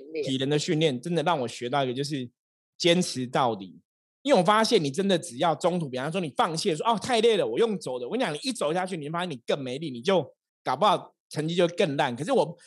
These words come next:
Speaker 2: 跑得再怎么慢，拖着脚步再慢慢跑，我还是可以在那个标准成绩。因为我们那个是有，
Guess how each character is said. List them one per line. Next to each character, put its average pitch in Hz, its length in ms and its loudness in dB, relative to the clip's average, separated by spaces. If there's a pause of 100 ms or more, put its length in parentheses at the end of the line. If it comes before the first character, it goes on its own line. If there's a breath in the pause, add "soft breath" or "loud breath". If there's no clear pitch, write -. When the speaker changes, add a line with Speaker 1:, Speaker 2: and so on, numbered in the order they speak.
(160 loud breath)
Speaker 2:
跑 160 220 4
得 165 100 4
再 269 140 4
怎 151 120 -6
么 147 80 -4
慢， 190 320 -2
拖 220 220 2
着 180 120 -4
脚 120 200 -6
步 165 100 -10
再 175 200 2
慢 185 140 0
慢 175 200 0
跑， 110 240 -6
我 113 140 -4
还 131 120 0
是 185 120 -6
可 160 80 2
以 135 40 2
在 156 220 0
那 156 80 -6
个 143 80 -4
标 165 300 0
准 117 180 -4
成 117 200 -12
绩。 170 100 -8
因 247 60 2
为 233 40 4
我 185 40 0
们 180 100 0
那 175 40 -2
个 156 60 0
是 185 160 -8
有， 113 260 -6